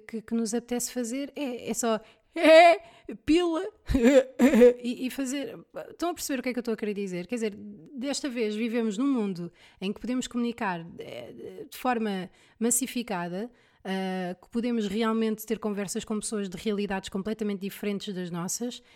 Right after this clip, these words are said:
e estamos a aproveitar isto para nos, eh, segregarmos, para nos separarmos cada vez mais uns dos outros. Ahm, e é normal que seja muito complicado falar com pessoas que não partilhem das nossas opiniões ou pessoas que estejam aos berros,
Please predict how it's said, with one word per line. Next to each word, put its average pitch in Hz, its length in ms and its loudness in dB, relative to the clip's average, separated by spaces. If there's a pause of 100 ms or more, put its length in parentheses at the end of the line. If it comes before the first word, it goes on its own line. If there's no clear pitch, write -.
(140)
e 208 60 -4
estamos 247 260 -2
a 247 60 -2
aproveitar 240 500 -4
isto - 220 -8
para 254 120 -4
nos, 247 300 -2
eh, - 800 -12
segregarmos, 233 720 -2
para 254 160 0
nos 254 240 0
separarmos 240 680 -2
cada 233 180 -6
vez 214 220 -6
mais 226 220 -6
uns 220 180 -8
dos 202 160 -8
outros. - 380 -10 (480)
Ahm, 175 640 -8 (560)
e 220 140 0
é 247 40 0
normal 240 640 -2 (520)
que 240 120 -4
seja 233 280 -2
muito 247 200 0
complicado 226 520 -4
falar 208 360 -2
com 208 160 -2
pessoas 190 280 -2
que - 60 -6
não 196 100 -4
partilhem 208 420 -4
das 190 140 -4
nossas 185 320 -2
opiniões 180 360 -2
ou 214 80 -2
pessoas 196 280 -4
que - 80 -16
estejam 190 400 -2
aos 175 120 -4
berros, 185 480 -6